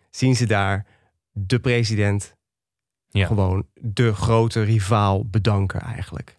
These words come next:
Speaker 1: En dat is natuurlijk gewoon P R-gewijs is dat gewoon een, een overwinning voor, voor Rusland.
Speaker 2: Maar dan als je kijkt geopolitiek gezien, want daar hebben we het vandaag over, hoe
Speaker 1: Ja.
Speaker 2: die vaccins als geopolitiek wapen worden ingezet,
Speaker 1: Ja.
Speaker 2: dan is imago superbelangrijk in vaccindiplomatie. Dan is,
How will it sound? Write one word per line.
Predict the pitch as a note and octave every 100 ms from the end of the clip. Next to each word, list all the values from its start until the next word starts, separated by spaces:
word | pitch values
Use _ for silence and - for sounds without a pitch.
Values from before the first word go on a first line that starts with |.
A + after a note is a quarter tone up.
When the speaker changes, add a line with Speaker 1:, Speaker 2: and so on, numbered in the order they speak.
| _
Speaker 1:
En | A2+
dat | B2
is | -
natuurlijk | A#2+ B2 A#2 -
gewoon | - A2 G2+ - _
P |
R-gewijs | B2 A#2 B2+ A2+ G#2 G2+ G2
is | -
dat | -
gewoon | - G2+ G#2+
een, | G2+
een | B2+
overwinning | B2+ A2+ A2+ B2 G#2 G2
voor, | - -
voor | G#2
Rusland. | G#2 A#2 - - - _ _
Speaker 2:
Maar | G2+
dan | G#2+ A2
als | - A2+
je | G#2
kijkt | - G#2
geopolitiek | - A#2+ A2+ G#2+ G2+ - A2
gezien, | A#2 A#2+
want | G#2+
daar | G#2
hebben | G2+ A2
we | A2
het | -
vandaag | - A2 G#2+
over, | A2+ G#2
hoe | G2+
Speaker 1:
Ja. | A2
Speaker 2:
die | G2+
vaccins | A2 - G#2 G#2
als | -
geopolitiek | - A2+ G#2 G#2 F#2+ G2
wapen | G#2 G2+ G#2
worden | G2 F#2
ingezet, | A2 A2 G#2+ A2 A#2 B2 -
Speaker 1:
Ja. | G2+ -
Speaker 2:
dan | G2+ G#2
is | A2+ - - _ _
imago | - A#2+ A2+ B2 C3+ B2 B2 -
superbelangrijk | - - D3+ C3 A#2 A2 A2 G2+ G2
in | - G#2
vaccindiplomatie. | G2+ - G2 F#2 F#2 G2 F2+ - F2+
Dan | F#2+ G2
is, | G#2 G2+